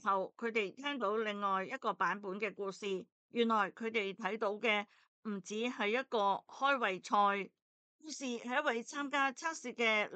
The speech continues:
女承包商講嘅。上晝七點半左右，當佢嘅車隊經過閘門嘅時候，發生咗一件怪異嘅事。平時佢哋用遙控器開門，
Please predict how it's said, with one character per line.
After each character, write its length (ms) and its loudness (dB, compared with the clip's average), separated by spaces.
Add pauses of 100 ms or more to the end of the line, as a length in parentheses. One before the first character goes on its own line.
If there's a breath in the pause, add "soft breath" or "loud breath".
女 80 0
承 300 -4
包 260 6
商 240 4
講 300 0
嘅。 240 -4 (640)
上 260 0
晝 200 0
七 180 -8
點 240 0
半 180 2
左 200 2
右， 360 4 (400)
當 220 -2
佢 160 2
嘅 240 2
車 240 0
隊 460 0
經 180 -4
過 180 2
閘 220 -2
門 140 -6
嘅 120 -6
時 140 -12
候， 320 -2 (220 loud breath)
發 120 0
生 280 -4
咗 200 2
一 40 -6
件 260 -6
怪 260 2
異 140 -4
嘅 160 2
事。 380 -2 (200 soft breath)
平 160 2
時 220 0
佢 160 0
哋 120 6
用 320 2
遙 220 -2
控 300 2
器 300 2
開 220 2
門， 220 0